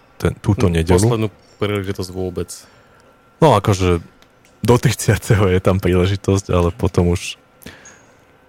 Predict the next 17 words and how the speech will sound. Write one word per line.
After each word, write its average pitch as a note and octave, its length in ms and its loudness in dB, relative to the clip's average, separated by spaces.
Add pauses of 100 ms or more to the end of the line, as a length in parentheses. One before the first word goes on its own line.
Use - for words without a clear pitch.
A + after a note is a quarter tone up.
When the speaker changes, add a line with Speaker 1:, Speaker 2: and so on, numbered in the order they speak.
(240)
Speaker 1:
toto - 160 4
je A2+ 80 4
taká A2+ 160 4
verejná G2 400 4
príležitosť, G2 480 0
potom F#2 240 0
tam F#2 160 0
musíte F2+ 320 -2
niekoho F2 320 0
poznať, E2 400 -2
aby F2 160 -4
ste - 320 -10
sa - 160 -8
tam E2 160 -2
nejak F2 320 -8
efektívne E2+ 800 -4
vedeli F2 400 0